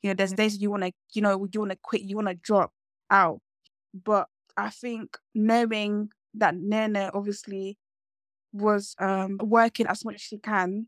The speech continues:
Speaker 1: to provide for us, that motivated me, motivated me to stay. I don't know about you, but for me, that's what wanted me to continue to finish my degree.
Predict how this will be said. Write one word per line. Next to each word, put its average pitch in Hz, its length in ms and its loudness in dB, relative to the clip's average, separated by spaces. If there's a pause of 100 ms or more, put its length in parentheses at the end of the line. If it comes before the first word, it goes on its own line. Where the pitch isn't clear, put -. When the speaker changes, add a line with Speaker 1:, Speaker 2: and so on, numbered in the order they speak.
Speaker 1:
to - 80 -20
provide 214 380 2
for 185 300 -2
us, - 220 -10 (300)
that 202 260 0
motivated 202 540 -8 (160)
me, 202 240 -6 (220)
motivated 208 480 -2
me 202 100 -10
to 208 80 -14
stay. 202 420 0
I 202 60 4
don't 220 120 2
know 214 100 0
about 202 300 2
you, 208 200 -10
but - 200 -2
for 214 120 -12
me, 202 140 -4
that's 208 240 -2
what 185 140 -6
wanted 202 260 -8
me 98 80 -2
to - 100 -14
continue - 360 -10
to 104 80 -14
finish 202 240 -10
my 190 120 -2
degree. 196 460 -6